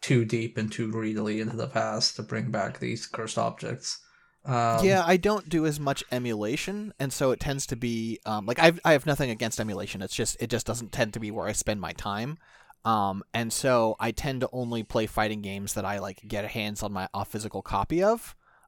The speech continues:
Speaker 2: um, and I just didn't get my hands on a copy of this, so it never came up.
Speaker 1: Yeah, I have a P S N copy of this game, so my conscience is clear.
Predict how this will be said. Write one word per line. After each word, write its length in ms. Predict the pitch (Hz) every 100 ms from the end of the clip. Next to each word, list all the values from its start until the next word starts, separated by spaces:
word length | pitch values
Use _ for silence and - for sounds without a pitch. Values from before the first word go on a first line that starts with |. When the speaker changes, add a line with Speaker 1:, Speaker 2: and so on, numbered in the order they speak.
| -
Speaker 2:
um, 380 | 101 95 87 92
and 120 | - 104
I 60 |
just 160 | 98 -
didn't 180 | 104 101
get 120 | 95
my 80 | 95
hands 260 | 101 98
on 60 | 95
a 40 |
copy 280 | - 85 -
of 100 | 82
this, 160 | 78 -
so 240 | - 90
it 140 | 71
never 180 | 95 -
came 220 | - 90
up. 140 | 85 - _ _ -
Speaker 1:
Yeah, 220 | - 127 -
I 140 | 151
have 420 | 160 165 151 139
a 200 | 123 127
P 180 | 117 131
S 160 | 110 -
N 140 | 104
copy 320 | 123 - -
of 100 | -
this 160 | 98 95
game, 240 | - 95
so 260 | - - 110
my 180 | 113 127
conscience 440 | 131 110 107 104
is 80 | -
clear. 420 | - 113 107 135